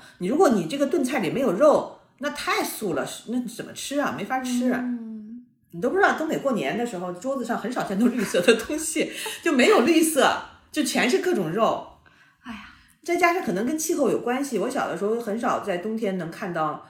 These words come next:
Speaker 1: 就是新鲜的绿色菜，
Speaker 2: 嗯，嗯。
Speaker 1: 顶多就是白菜、萝卜呀这些东西。
Speaker 2: 嗯，根茎类的。
Speaker 1: 对，你，你，你有过年，你即便是一大桌子菜，你仔细一看，全都是跟肉相关的，
Speaker 2: 嗯。
Speaker 1: 就很少是纯素菜。
Speaker 2: 嗯。
Speaker 1: 没有。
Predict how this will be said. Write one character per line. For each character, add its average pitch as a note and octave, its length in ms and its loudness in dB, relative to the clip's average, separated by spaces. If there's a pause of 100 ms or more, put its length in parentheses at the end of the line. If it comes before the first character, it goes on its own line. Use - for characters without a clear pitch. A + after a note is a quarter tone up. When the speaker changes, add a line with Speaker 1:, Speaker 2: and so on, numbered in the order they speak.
(280)
Speaker 1:
就 F#3 100 -6
是 F3 80 -2
新 D4 240 -6
鲜 C#4+ 160 -2
的 B3+ 100 0
绿 B3 180 -2
色 F3 200 -4
菜， C4 320 -2
Speaker 2:
嗯， G#3 340 0
嗯。 A3+ 180 0
Speaker 1:
顶 G#3 140 4
多 F4 200 4
就 F4+ 120 2
是 D4 100 0
白 - 200 -4
菜、 - 440 -4
萝 C3 200 -2
卜 A#3 140 2
呀 D3 200 2
这 D#3 80 -6
些 D3+ 180 -6
东 D3 200 -8
西。 - 160 -14
Speaker 2:
嗯， G#3 320 0
根 C4+ 160 2
茎 C4 180 -2
类 A3 220 -2
的。 - 140 -8
Speaker 1:
对， C#4 180 6
你， G#3+ 180 0
你， G#3 160 -2 (120)
你 G#3+ 80 0
有 G#3 140 4
过 C4 160 4
年， G#3 420 2 (380)
你 F#3+ 120 -6
即 A3+ 160 -2
便 D4+ 160 4
是 B3+ 60 4
一 A#3+ 60 2
大 A#3+ 180 0
桌 D#4+ 240 4
子 A3 80 0
菜， D3 340 -6
你 F3 100 -4
仔 G3+ 140 -8
细 B3 160 -2
一 A#3+ 80 0
看， B3 240 -2
全 E3+ 240 -4
都 F4+ 100 2
是 - 60 0
跟 B3 180 2
肉 A#3+ 140 6
相 F#3 240 -2
关 F3 220 0
的， C#3 220 -4
Speaker 2:
嗯。 A#3 220 4
Speaker 1:
就 A#3 60 0
很 C4 160 0
少 F3+ 160 2
是 F#3 120 -6
纯 E3+ 260 -8
素 F#3+ 200 -8
菜。 - 340 -12
Speaker 2:
嗯。 A3+ 380 -4
Speaker 1:
没 A3 200 -6
有。 - 120 -4